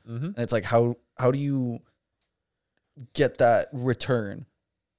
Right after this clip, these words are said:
Speaker 2: and convince the other team, like, "Hey, once you get this guy, he's gonna do really well, but
Speaker 1: Yeah.
Speaker 2: he's not doing well right now"?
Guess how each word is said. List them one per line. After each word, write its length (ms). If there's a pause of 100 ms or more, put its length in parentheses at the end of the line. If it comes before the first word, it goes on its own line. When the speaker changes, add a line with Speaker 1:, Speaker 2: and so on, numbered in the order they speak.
(320)
Speaker 2:
and 180
convince 340
the 140
other 120
team, 280
like, 160
"Hey, 180
once 260
you 60
get 100
this 120
guy, 140
he's 180
gonna 160
do 160
really 200
well, 200
but 120
Speaker 1:
Yeah. 40
Speaker 2:
he's 140
not 300
doing 180
well 180
right 140
now"? 200